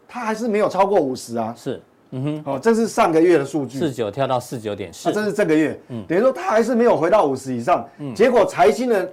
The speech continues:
Speaker 1: 中小企业呢，一往下掉就跌破
Speaker 2: 破五十。
Speaker 1: 五十。
Speaker 2: 嗯。
Speaker 1: 哦，所以说整个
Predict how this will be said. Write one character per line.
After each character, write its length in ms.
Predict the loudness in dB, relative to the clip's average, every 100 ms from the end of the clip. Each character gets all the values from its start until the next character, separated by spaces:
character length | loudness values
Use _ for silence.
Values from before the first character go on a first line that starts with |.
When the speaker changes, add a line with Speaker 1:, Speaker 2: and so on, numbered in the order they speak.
| -2
Speaker 1:
中 180 | 0 2
小 180 | 2 2
企 200 | 0 4
业 160 | 4
呢， 160 | 4 0 -4 _ _ _
一 100 | -2
往 180 | 2 4
下 140 | 4 4
掉 320 | 4 4 4
就 80 | 6
跌 340 | 8 8 8
破 140 | 6
Speaker 2:
破 0 |
五 100 | 6
十。 40 | 6
Speaker 1:
五 40 |
十。 300 | 2 -4 -14 -10
Speaker 2:
嗯。 260 | -6 -6 -8 -16 _ _ _ _ _
Speaker 1:
哦， 100 | -2
所 160 | 4 4
以 40 |
说 120 | 4
整 220 | 2 0
个 180 | 2 0